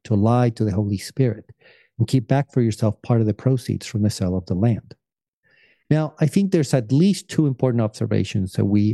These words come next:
ought to make from here. One is that despite our modern sensibilities that are really gonna oppose this thought, the Bible does seem to speak of personal evil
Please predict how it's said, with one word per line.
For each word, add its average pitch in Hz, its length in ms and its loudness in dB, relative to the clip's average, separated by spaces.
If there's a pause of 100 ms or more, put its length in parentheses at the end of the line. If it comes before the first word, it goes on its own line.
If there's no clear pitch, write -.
ought 104 200 -2
to 110 100 0
make 107 260 2
from 95 160 0
here. - 340 -6 (1300)
One 180 300 4 (200)
is 135 140 2
that 147 140 0
despite 147 520 0 (100)
our 127 500 2 (580)
modern 135 380 2
sensibilities 113 760 0
that 104 120 0
are 101 100 2
really 143 380 2
gonna 117 240 2
oppose 107 340 -2
this - 280 -4
thought, - 440 -4 (520)
the 135 100 2
Bible 165 320 2
does 156 240 0
seem 180 160 2
to 165 120 -2
speak - 520 0
of 127 240 2 (120)
personal 98 800 -2 (1080)
evil 110 600 2